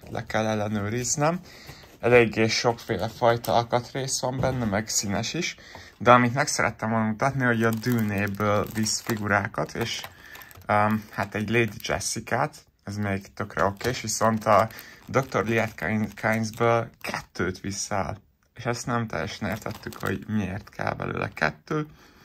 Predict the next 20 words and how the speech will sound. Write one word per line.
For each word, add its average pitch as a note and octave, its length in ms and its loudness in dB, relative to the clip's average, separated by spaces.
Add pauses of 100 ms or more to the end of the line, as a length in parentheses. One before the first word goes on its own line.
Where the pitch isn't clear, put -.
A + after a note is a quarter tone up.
(600)
Fogalmam G2 600 0
sincs G#2+ 340 -6
továbbra F#2+ 420 -6
se, A2 220 -6
de, A2+ 260 0 (260)
de C3+ 120 8
így C#3 100 6
elbúcsúzzunk A2+ 720 4
három G#2+ 320 4
figurától G2+ 640 -2
a G2+ 80 2
dűnés F#2+ 480 -2
készletből. - 840 -4 (880)
Mm-mm. F#2+ 440 2 (840)
Nézzétek, - 640 -4
milyen - 300 -6
jók F#2+ 240 -6
dolgok D#2+ 420 -4
vannak - 420 -10
benne. G#2 420 -8